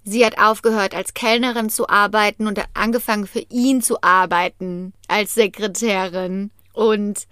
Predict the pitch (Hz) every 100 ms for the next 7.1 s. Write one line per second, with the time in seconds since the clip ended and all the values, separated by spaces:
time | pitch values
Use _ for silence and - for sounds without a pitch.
0 | - 214 214 220 190 208 196 196 196 -
1 | 190 - 254 - 214 226 214 214 190 196
2 | 220 214 208 208 196 196 175 190 185 185
3 | - 180 180 180 175 190 196 220 202 202
4 | 202 190 185 214 190 190 190 175 165 180
5 | - 165 165 175 226 - - 269 - 202
6 | - 160 170 165 165 165 156 165 185 269